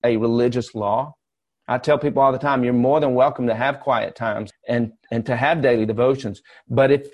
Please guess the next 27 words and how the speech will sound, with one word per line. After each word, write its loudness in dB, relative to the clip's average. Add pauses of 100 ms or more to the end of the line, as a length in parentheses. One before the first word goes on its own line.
you 2
become 0
a 2
slave 2
to 2
those, 4
meaning 2
if 0
you 0
skip -2
it 2
or 0
miss 2
it 2
and 2
you 2
feel 0
guilt 0
or 0
you 0
feel 0
God's 0
disappointed -2
in 2
you 2
for 0
that, -2